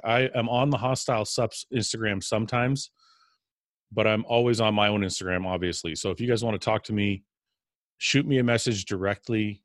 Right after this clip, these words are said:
Uh, if you, if you send the Hostile Subs Instagram a message, uh, it's not always me answering you. So, uh, if you wanna talk to me directly, or if you had feedback for me directly that I need to answer, then just send me, uh, a message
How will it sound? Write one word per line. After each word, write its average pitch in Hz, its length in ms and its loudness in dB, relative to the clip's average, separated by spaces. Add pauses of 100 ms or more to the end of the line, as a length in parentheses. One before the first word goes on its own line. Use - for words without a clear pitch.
(140)
Uh, 98 200 -4
if 104 160 -6
you, 104 320 -4
if 104 160 -6
you 113 80 -4
send 120 240 -2
the 110 80 -2
Hostile 107 420 -2
Subs - 580 -4
Instagram 101 560 -2
a 98 40 -4
message, 101 540 -2 (640)
uh, 101 160 0
it's - 140 -2
not 113 160 6
always 107 220 4
me 101 220 0
answering 107 320 0
you. 107 160 0
So, 92 520 -2 (960)
uh, 95 160 0
if - 120 -8
you 117 60 0
wanna 110 140 0
talk 110 220 -2
to - 60 -4
me 110 80 0
directly, 101 380 -2
or 95 80 -2
if - 100 -8
you 117 60 -2
had 98 140 -4
feedback 104 560 -2
for 95 160 -8
me 101 160 2
directly 92 420 -4
that 90 220 -2 (540)
I 104 120 0
need 107 160 0
to 120 100 -4
answer, 101 340 -2
then 92 140 -6
just 95 180 -6
send 110 200 -2
me, 101 260 -2
uh, 95 300 -4
a 98 40 -4
message 95 540 -6